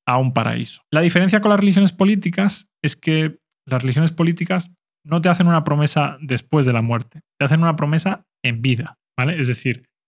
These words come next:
el paraíso es terrenal y se puede alcanzar aquí. Esto no lo dice Anxo Bastos, pero es la sensación que yo tengo. Yo tengo la sensación de que la movilización, el poder de movilización que tienen las religiones tradicionales va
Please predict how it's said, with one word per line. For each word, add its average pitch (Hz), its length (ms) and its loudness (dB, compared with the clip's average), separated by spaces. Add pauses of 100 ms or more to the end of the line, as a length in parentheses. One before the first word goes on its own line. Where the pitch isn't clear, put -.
(120)
el 127 120 -2
paraíso 160 500 2
es 147 160 -2
terrenal 175 640 0
y - 80 -6
se - 140 -4
puede 147 240 -2
alcanzar 139 640 -2
aquí. 120 360 -6 (400)
Esto 180 220 0
no 208 100 4
lo 202 60 4
dice 190 180 2
Anxo 180 220 4
Bastos, 196 560 0 (220)
pero 131 160 2
es 147 60 4
la 160 100 4
sensación 143 480 0
que 143 80 2
yo 120 100 0
tengo. 117 400 -10 (220)
Yo 139 80 0
tengo 170 180 2
la 175 100 4
sensación 175 580 2
de 135 140 0
que 123 400 -6 (300)
la 127 280 2
movilización, 135 1080 0
el 123 100 -2
poder 143 320 2
de 160 100 0
movilización 160 760 0
que 156 100 -4
tienen 147 300 -2
las 143 160 0
religiones 143 320 -2
tradicionales 147 720 -2 (680)
va 156 500 0